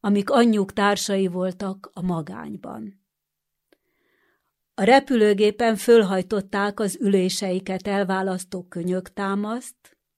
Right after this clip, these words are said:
Nyina törékeny vállával és egész kis verébarcával odasimult Lígia nagy, puha melléhez.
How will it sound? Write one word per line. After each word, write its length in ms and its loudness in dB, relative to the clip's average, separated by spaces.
Nyina 360 4
törékeny 600 4
vállával 760 0
és 180 0
egész 460 -2
kis 240 -6
verébarcával 1200 0
odasimult 840 0
Lígia 520 -2
nagy, 400 -2
puha 300 -8
melléhez. 800 -10